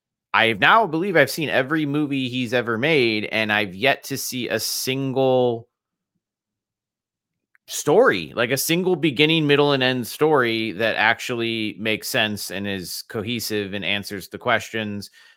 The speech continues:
And I've never seen him have any movie that has any sort of subtlety to it, and, like,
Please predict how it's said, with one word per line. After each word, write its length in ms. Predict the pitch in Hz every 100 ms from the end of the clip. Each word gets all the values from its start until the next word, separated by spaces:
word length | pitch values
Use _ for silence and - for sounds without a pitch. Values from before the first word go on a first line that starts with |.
| _ _
And 320 | 113 107 107
I've 260 | 82 113 101
never 380 | 117 180 160
seen 240 | 131 135 123
him 100 | 117
have 200 | 110 110
any 200 | 143 135
movie 320 | 120 117 110
that 140 | 101
has 180 | 98 101
any 200 | 123 139
sort 240 | 117 120 101
of 120 | 87
subtlety 580 | - 127 127 120 120 107
to 260 | - 107
it, 180 | 104 101
and, 220 | - 98 95
like, 280 | 95 92